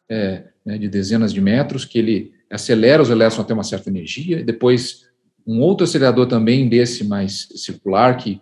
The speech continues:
leva os elétrons a uma energia, é, de, de, de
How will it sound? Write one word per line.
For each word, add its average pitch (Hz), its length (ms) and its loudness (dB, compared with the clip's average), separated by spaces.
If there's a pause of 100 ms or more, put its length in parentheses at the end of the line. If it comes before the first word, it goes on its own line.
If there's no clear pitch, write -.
(160)
leva 117 280 0
os 107 120 -2
elétrons 107 480 0
a 101 140 -2
uma 95 140 -2
energia, 101 580 -4 (280)
é, 104 200 -10
de, 98 260 -10
de, 101 200 -6
de 98 220 -12